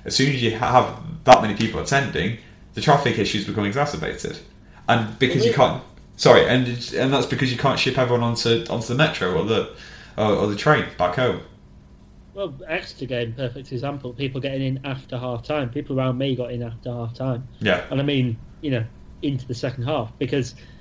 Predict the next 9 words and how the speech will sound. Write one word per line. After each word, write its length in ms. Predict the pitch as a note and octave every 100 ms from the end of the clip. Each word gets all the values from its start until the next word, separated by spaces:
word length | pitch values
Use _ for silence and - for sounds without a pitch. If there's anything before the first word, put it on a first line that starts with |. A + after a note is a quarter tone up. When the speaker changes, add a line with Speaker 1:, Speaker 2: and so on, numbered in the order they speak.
| - -
Speaker 2:
we 100 | C#3 D#3+
had 140 | D3
a, 100 | C#3+ - - D#3
and 280 | D#3+ D#3+ D3+ - -
no 220 | E3+ E3+
matter 180 | F3 D3
what 140 | C#3 D3+
anyone 220 | D3+ A#2+
says, 300 | C3+ B2